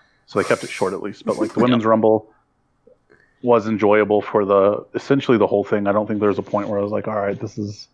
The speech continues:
Speaker 1: this is getting
Speaker 2: Not a,
Speaker 1: boring," kind of
Speaker 2: not
Speaker 1: thing.
Speaker 2: a slow moment at all. That's why I felt like the men's Royal Rumble was a bit longer, because the,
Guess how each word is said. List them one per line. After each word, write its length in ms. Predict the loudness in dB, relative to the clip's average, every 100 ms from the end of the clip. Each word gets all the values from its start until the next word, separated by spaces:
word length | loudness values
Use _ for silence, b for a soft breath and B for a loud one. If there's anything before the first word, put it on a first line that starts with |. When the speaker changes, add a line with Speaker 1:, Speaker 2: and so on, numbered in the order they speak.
| _ _ _ _ -4
Speaker 1:
this 140 | -2
is 80 | 0
getting 200 | 0 2
Speaker 2:
Not 120 | 2
a, 20 | 2
Speaker 1:
boring," 200 | 0 -2
kind 200 | -4 -4
of 60 |
Speaker 2:
not 140 | -2 -2
Speaker 1:
thing. 60 |
Speaker 2:
a 40 | -2
slow 320 | -8 -4 -4
moment 320 | -4 -8 -10
at 120 | -8
all. 160 | -8 -6
That's 200 | -6 -4
why 160 | -2 -2
I 40 |
felt 200 | -4 -6
like 160 | -6 -8
the 80 | -10
men's 300 | -8 -8 -6
Royal 200 | -6 -6
Rumble 260 | -4 -4
was 160 | -2 -4
a 80 | -4
bit 300 | -4 -4 -4
longer, 580 | 0 2 2 -2 -6
because 520 | -10 -8 -4 -4 -6 -8
the, 120 | -6